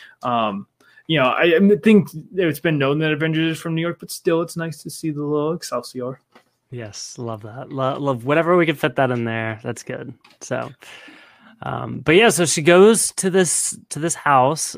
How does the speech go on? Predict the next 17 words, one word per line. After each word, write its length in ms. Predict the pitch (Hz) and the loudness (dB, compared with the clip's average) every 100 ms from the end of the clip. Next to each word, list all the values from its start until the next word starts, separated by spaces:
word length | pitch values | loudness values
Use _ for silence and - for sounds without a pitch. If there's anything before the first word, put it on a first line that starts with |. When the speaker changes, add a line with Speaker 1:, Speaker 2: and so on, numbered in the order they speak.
| - | -8
Speaker 2:
Um, 400 | 131 120 120 120 | -4 -4 -4 -4
the 80 | 131 | 2
house 240 | 170 220 | 2 2
isn't 460 | 233 196 170 143 110 - | 0 -2 -2 -6 -10 -2
built 300 | 156 139 - | 2 2 0
yet, 380 | 135 110 120 - _ - _ _ _ _ | -8 -4 -6 -8 _ -20 _ _ _ _
um, 400 | - 120 117 117 | -4 -2 0 -4
but, 140 | 110 135 | -4 -6
but 340 | 135 131 143 | -4 0 0
we, 600 | 127 135 135 131 127 127 | 0 -2 0 0 -2 -4
she 180 | - 143 | -6 -2
goes 220 | 165 185 | 2 4
up, 260 | 185 190 - - 151 | 6 4 0 -14 -12
she 340 | - 139 135 | -8 -6 -4
opens 500 | 147 147 160 147 123 | -4 -2 -2 -4 -4
the 100 | 143 | -6
envelope, 720 | 135 139 135 135 131 135 135 | -2 -2 0 0 0 -2 -6